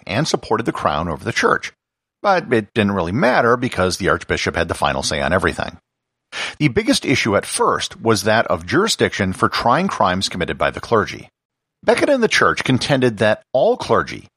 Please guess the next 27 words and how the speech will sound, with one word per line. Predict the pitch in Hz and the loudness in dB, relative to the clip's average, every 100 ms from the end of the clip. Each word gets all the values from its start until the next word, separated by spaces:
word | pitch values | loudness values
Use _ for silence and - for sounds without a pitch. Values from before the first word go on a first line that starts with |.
| - | -2
in | 123 | 2
both | 113 104 | 2 0
major | 110 127 185 | 2 2 2
and | - 127 | 0 2
minor | 110 120 147 | 2 2 2
orders, | 131 113 78 69 - - - - | 2 2 0 -4 -6 -14 -8 -2
were | |
subject | 101 - 156 202 - | 0 0 0 0 -2
to | 120 | -2
church | - 214 - | 0 0 0
courts | - 202 92 - | -2 0 2 2
and | 107 | 2
discipline, | 202 - - 76 80 - - | 2 0 -2 -4 -4 -8 -2
not | 67 - | -2 -2
the | |
king's. | - 202 117 67 - - _ _ _ - - - | -2 0 0 -2 -6 -8 _ _ _ -16 -14 -4
Major | 120 170 180 | 0 2 2
orders | 117 104 131 151 | 2 2 0 0
were | 98 90 82 - _ | 0 2 0 -4 _
bishop, | 120 110 113 | 0 0 0
priest, | - 104 92 - | -2 -2 -2 -4
and | 78 | -2
deacon, | 165 160 85 98 | -2 0 -2 -2
and | 85 87 | -2 -2
minor | 90 147 165 | 0 2 4
orders | 101 90 101 110 | 4 2 0 0
included | - 92 80 | -4 -6 -6